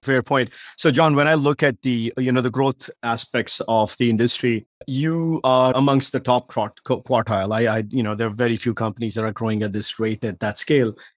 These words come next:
And your margins are actually pretty decent as well. You know, in, in your mind, when you look out a few years, three to five years, how do you think the margin structure of the company will play out,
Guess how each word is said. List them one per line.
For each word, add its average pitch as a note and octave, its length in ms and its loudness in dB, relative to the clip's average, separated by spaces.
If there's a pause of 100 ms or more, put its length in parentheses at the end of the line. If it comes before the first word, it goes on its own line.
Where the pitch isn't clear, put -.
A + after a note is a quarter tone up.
(220)
And C3+ 220 4
your F#3+ 100 6
margins A#3 380 4
are D#3+ 100 6
actually D3+ 240 0
pretty D3+ 240 0
decent C#3 380 0
as A#2 180 -2
well. C#3+ 220 2
You B2+ 60 2
know, A2 140 -2 (460)
in, G#3+ 100 -2
in A3 160 2
your B3 260 4
mind, F#3+ 340 4
when D#3 120 0
you D#3+ 160 2
look D#3 380 0
out C#3 280 4 (360)
a C3 40 -4
few C3+ 240 0
years, B2+ 380 2
three C3+ 140 0
to B2 80 -2
five A#2 340 0
years, B2 400 -2 (160)
how C4+ 260 0
do C#4 100 0
you F#3 120 2
think D3 400 -4
the C#3+ 100 -2
margin B2+ 380 4
structure - 380 -4
of A#2 100 -2
the A#2 80 -2
company B2 320 0
will A#2 140 2
play A#2+ 260 2
out, B2 300 2